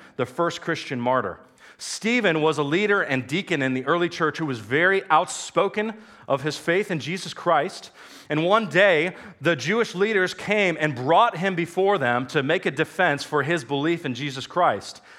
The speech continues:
And what Stephen did was he used it as an opportunity to preach the gospel to them and call them to faith and repentance in Jesus Christ. But what they did instead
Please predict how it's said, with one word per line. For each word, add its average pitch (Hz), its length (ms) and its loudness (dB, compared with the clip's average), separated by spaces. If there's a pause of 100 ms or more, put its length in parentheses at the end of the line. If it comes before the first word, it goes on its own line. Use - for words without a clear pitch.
(140)
And 156 80 -2
what 165 100 0
Stephen 208 320 0
did 214 180 4
was 190 180 0
he 185 100 -4
used 185 360 -2
it 156 80 -2
as 156 180 2
an 156 80 -2
opportunity 170 920 0 (240)
to 202 160 -4
preach 233 480 -4
the 185 80 0
gospel 196 400 2
to 151 100 -6
them 107 260 0 (160)
and 143 160 -6
call 214 320 4
them 175 220 0
to 156 120 -6
faith 202 540 -2
and 160 120 -4
repentance 156 600 -4
in 135 80 -6
Jesus 147 380 -8
Christ. 160 540 0 (460)
But 143 100 0
what 196 180 4
they 180 120 0
did 185 200 2
instead 156 720 2